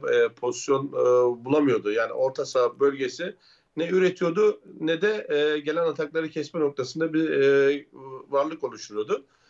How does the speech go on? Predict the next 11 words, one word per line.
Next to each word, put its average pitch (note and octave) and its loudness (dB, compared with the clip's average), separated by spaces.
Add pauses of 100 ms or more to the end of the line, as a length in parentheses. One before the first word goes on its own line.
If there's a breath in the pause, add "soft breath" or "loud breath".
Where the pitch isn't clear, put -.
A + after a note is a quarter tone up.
(240 soft breath)
E, D#3 0
tabii D3+ -2
ki D3+ -14
Torrent'in D3+ 0
çözmesi C3+ -4
gereken B2+ 0
önemli, C3 0
e, A#2 2
maddelerden A#2+ 0
birisi B2+ -6
bu. F#3 -4